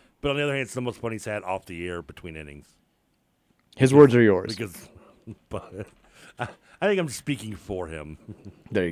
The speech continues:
Speaker 2: go. Uh, five oh two, four one four, fourteen fifty is the Thornton Sucks line. We'll try to take as many of these texts as we possibly can before the end of the show, but just a heads up, we're probably, I mean, we're,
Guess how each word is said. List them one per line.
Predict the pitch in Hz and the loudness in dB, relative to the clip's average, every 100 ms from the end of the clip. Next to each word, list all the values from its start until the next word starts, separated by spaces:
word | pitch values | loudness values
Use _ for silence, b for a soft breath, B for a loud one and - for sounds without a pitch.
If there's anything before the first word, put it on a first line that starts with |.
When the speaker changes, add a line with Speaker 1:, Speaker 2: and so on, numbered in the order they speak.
| 71 | -4
Speaker 2:
go. | 82 - - B B B B | -12 -18 -20 B B B B
Uh, | 131 | 4
five | 110 202 233 | 10 12 12
oh | 196 | 12
two, | 196 | 12
four | 185 185 | 12 10
one | 160 | 12
four, | 160 | 10
fourteen | - 151 123 | 12 10 10
fifty | 123 123 | 6 6
is | |
the | 107 104 | 4 6
Thornton | 120 123 | 6 6
Sucks | - 117 110 | 6 4 6
line. | 113 110 | 6 6
We'll | 110 | 6
try | 131 | 8
to | 123 | 10
take | 113 110 | 8 6
as | 98 | 6
many | 117 | 6
of | 110 | 6
these | 101 | 4
texts | 113 104 | 4 2
as | 92 101 | 2 -2
we | |
possibly | - 110 104 104 | 4 4 4 -2
can | 95 107 101 | 0 2 2
before | 95 104 | 2 0
the | |
end | 101 | 0
of | |
the | 92 | 0
show, | 107 98 | 0 0
but | 98 - b b b | -2 -6 b b b
just | 120 101 | -4 2
a | |
heads | 110 101 | 2 4
up, | 98 - | 2 2
we're | 101 | 2
probably, | 113 104 101 90 B B B B | 4 4 4 0 B B B B
I | - | -12
mean, | 98 b b b b | -12 b b b b
we're, | - | -10